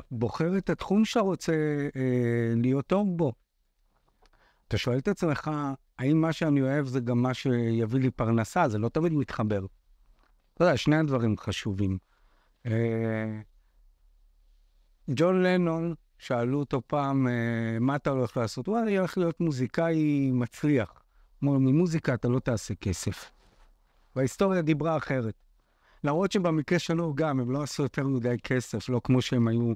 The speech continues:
שווים, אבל זה כבר סיפור אחר. אתה יכול לחבר בין מה שאתה אוהב להצלחות, זה לא תמיד עובד. אז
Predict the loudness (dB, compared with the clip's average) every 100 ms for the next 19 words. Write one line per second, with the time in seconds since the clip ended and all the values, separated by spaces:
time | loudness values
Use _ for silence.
0 | -4 _ _ _ -14 -4 0 2 2 2
1 | 0 0 -2 -2 -4 -4 0 -2 -2 -8
2 | -14 _ _ _ _ _ _ _ -6 0
3 | 0 0 0 0 0 -2 -2 0 2 2
4 | 0 -2 0 0 2 0 0 0 0 -2
5 | -4 -8 -12 -6 -6 -2 -2 -4 _ _
6 | _ -4 0 2 2 2 4 2 -2 -4
7 | -8 -10 _ -20 -20 _ _ -8 -6